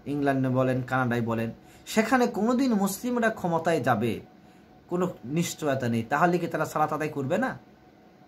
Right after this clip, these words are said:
কি বলেন আপনারা? এই সমস্ত উদ্ভ্রান্ত কথাগুলো ছড়াচ্ছেন কেন? সালাত কায়েম তো অবশ্যই করতে হবে। সালাত কায়েম মানেই তো বুঝেন না আপনারা,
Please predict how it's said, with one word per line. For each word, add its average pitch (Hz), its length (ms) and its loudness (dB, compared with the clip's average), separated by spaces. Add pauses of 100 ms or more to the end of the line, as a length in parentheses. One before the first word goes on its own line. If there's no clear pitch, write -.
(1080)
কি 339 100 2
বলেন 139 260 4
আপনারা? 92 340 -10 (680)
এই 240 100 -2
সমস্ত 233 360 2
উদ্ভ্রান্ত 185 560 2
কথাগুলো 160 460 -2
ছড়াচ্ছেন 151 460 -8
কেন? 131 140 -10 (1400)
সালাত 262 460 6
কায়েম 226 280 4
তো 247 160 2
অবশ্যই 269 320 -2
করতে 277 280 -6
হবে। 139 300 -2
সালাত 240 360 2
কায়েম 240 280 2
মানেই 254 200 0
তো 277 100 -2
বুঝেন 147 280 0
না 110 100 -2
আপনারা, 92 320 -10